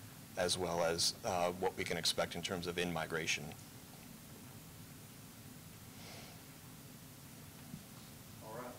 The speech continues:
Speaker 2: we certainly appreciate, I'm sorry, I'm turned up here. We, we appreciate your presentation and the information, and, uh, look forward to growth in this area for sure.
Speaker 1: Thank you.
Speaker 2: Thanks a lot.
Speaker 1: Pleasure.
Speaker 2: Um, if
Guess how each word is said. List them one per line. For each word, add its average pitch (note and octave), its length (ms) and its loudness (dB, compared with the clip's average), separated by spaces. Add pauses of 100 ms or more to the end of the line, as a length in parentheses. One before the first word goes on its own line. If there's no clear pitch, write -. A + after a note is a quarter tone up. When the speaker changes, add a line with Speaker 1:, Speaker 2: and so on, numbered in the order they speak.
Speaker 2:
we G#2 80 -4 (140)
certainly A2 220 -6 (120)
appreciate, G#2 380 -4 (480)
I'm - 240 -8
sorry, - 80 -4
I'm - 400 -4
turned - 160 6
up - 100 6
here. - 120 4 (680)
We, F#2+ 240 8
we A2 80 10
appreciate A2 400 10
your G2 80 8
presentation G#2 720 10
and F#2 80 8
the F#2+ 60 10
information, F#2+ 640 8
and, D#2+ 240 6
uh, D#2+ 180 8 (640)
look F2+ 200 6
forward F#2+ 260 10
to E2+ 160 8 (460)
growth F#2+ 240 10
in F2+ 80 6
this F#2 180 8
area F#2 300 8
for D#2 160 0
sure. D#2 240 4 (500)
Speaker 1:
Thank G2 220 6
you. G#2 80 8
Speaker 2:
Thanks E2 100 4
a F#2 60 6
lot. E2 180 6 (320)
Speaker 1:
Pleasure. - 180 4 (540)
Speaker 2:
Um, F#2 240 6
if - 400 4